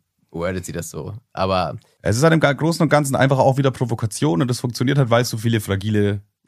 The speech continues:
Speaker 1: Lu-, Loser.
Speaker 2: Loser da draußen gibt.
Speaker 1: <laughs>
Speaker 2: Und seitdem es halt TikTok gibt, hat halt auch jeder fragile Loser die Möglichkeit, öffentlich sein, äh, seine Tränen preiszugeben der Welt.
Speaker 1: Die ist ja jetzt tatsächlich, ich weiß nicht, ob wir darüber geredet haben, also in der letzten Folge auf jeden Fall nicht, aber jetzt gerade ist sie ja mega big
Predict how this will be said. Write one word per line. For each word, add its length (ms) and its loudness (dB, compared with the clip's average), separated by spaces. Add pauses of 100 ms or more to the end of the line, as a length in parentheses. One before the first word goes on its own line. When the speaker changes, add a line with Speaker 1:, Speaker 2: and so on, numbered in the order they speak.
(100)
Speaker 1:
Lu-, 180 -10
Loser. 440 -2
Speaker 2:
Loser 340 4
da 100 0
draußen 380 0
gibt. 180 2
Speaker 1:
<laughs> 240 4
Speaker 2:
Und 200 -2
seitdem 320 2
es 100 2
halt 160 2
TikTok 400 -2
gibt, 180 -4
hat 100 -2
halt 120 2
auch 100 0
jeder 240 2
fragile 340 0
Loser 300 0
die 100 2
Möglichkeit, 460 0
öffentlich 460 -2
sein, 380 2
äh, 500 0
seine 180 -2
Tränen 480 0 (500)
preiszugeben 720 -2
der 140 -10
Welt. 320 -10 (1160)
Speaker 1:
Die 180 -8
ist 140 -4
ja 80 -2
jetzt 220 0
tatsächlich, 460 -8
ich 40 -8
weiß 140 -4
nicht, 100 -4
ob 60 -6
wir 60 -6
darüber 380 -6
geredet 380 -8
haben, 320 -8
also 220 -4
in 60 -2
der 80 0
letzten 260 -4
Folge 180 -2
auf 100 -2
jeden 120 -4
Fall 160 -4
nicht, 200 -4
aber 120 -4
jetzt 220 -4
gerade 340 -2
ist 180 -10
sie 80 -8
ja 120 0
mega 420 -2
big 360 -10